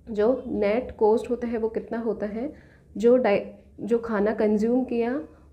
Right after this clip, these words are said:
और digestion से उस खाने से कितनी energy obtain हुई, उस एनर्जी को minus कर देंगे। खाना ढूंढने में, search करने में कितनी energy invest हुई, उसके साथ साथ खाने को pursue,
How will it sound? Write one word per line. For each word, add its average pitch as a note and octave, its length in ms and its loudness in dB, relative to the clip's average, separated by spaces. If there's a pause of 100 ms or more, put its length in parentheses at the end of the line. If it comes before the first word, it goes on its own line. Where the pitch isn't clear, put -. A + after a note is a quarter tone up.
और A3+ 80 0
digestion A3+ 580 4
से C4+ 160 2
उस - 500 -4
खाने G#3+ 280 0
से B3 120 -2
कितनी A#3+ 300 0 (100)
energy G#3 380 2
obtain A#3 520 2
हुई, A#3 300 -2 (420)
उस C4 200 0
एनर्जी A3+ 440 2
को B3+ 200 2
minus G#3+ 380 2
कर A3 180 0
देंगे। A#3+ 420 0 (380)
खाना A3 280 2
ढूंढने A3+ 460 4
में, B3+ 200 4
search B3 360 0
करने A#3 260 -2
में A#3+ 120 -2
कितनी A#3 320 -4
energy G#3 380 2
invest A#3 500 -2
हुई, B3 160 0
उसके A3 360 -2
साथ A3+ 200 -4
साथ A#3 260 -8
खाने G3+ 280 -2
को A3 100 0
pursue, G3 520 -2